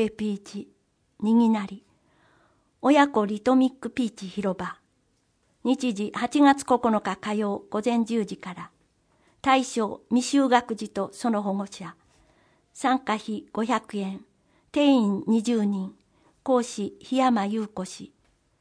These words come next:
持参するもの、バスタオル、飲み物。ヨガ、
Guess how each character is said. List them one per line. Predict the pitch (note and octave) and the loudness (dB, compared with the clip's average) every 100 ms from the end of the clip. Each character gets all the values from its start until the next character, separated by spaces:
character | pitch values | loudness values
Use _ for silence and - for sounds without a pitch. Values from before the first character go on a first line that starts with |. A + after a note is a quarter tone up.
| _ _ _ | _ _ _
持 | - | -8
参 | A#3+ C#4 C4 | -2 2 2
す | C4 G#3+ | 0 -6
る | G#3+ | -4
も | G3+ | -2
の、 | G3+ G3 _ _ _ - | -4 -8 _ _ _ -6
バ | A#3 C4+ | -2 -2
ス | - | 0
タ | C#4 B3 | 2 4
オ | A3 | 2
ル、 | G3 - - | -4 -8 -2
飲 | G#3+ | 2
み | A3+ | 2
物。 | A3 G3+ G3 - _ _ _ _ _ _ _ _ _ _ _ _ _ _ _ | 2 -2 -6 -12 _ _ _ _ _ _ _ _ _ _ _ _ _ _ _
ヨ | A#3+ B3+ | 4 4
ガ、 | A#3+ A3 - | 6 0 -4